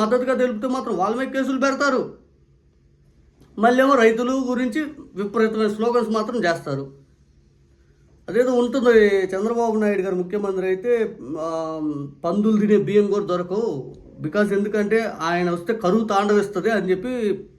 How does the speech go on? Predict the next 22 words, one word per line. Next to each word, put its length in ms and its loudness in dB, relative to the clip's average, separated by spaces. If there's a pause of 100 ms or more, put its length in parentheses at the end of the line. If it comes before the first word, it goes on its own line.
(100)
పల్లెల్లో 400 2
ఒక 100 -2 (160)
స్లోగన్ 360 0
ఉంటుంది, 260 -4
వర్షాలు 360 -2
పడవు 220 -2 (560)
బాబు 220 4
గారు 160 2
ఎప్పుడు 200 -4
సీఎం 300 2
అయినా 220 2
కానీ. 140 -4 (680)
మరి 180 -2
చూడాలా 340 6 (100)
చంద్రబాబు 480 0
గారు 220 2
రైతులకు 400 0
ఎంత 320 0
వ్యతిరేకతగా 540 2 (220)
నిర్ణయాలు 440 0
ఎందుకు 200 2
తీసుకుంటాడు, 440 -2